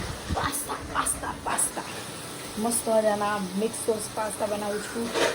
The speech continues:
તો તમે જોજો. રેસીપી તો મેં આગળ બતાવેલી છે વીડિયોમાં,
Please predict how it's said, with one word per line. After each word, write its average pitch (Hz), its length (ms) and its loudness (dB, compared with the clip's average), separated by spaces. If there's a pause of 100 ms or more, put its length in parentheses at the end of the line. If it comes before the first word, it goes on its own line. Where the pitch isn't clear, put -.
(180)
તો 185 80 0
તમે 185 280 0
જોજો. 196 340 4 (560)
રેસીપી 262 340 10
તો 262 120 6
મેં 240 160 8
આગળ 220 160 8
બતાવેલી 214 520 6
છે 190 140 -2
વીડિયોમાં, 202 360 4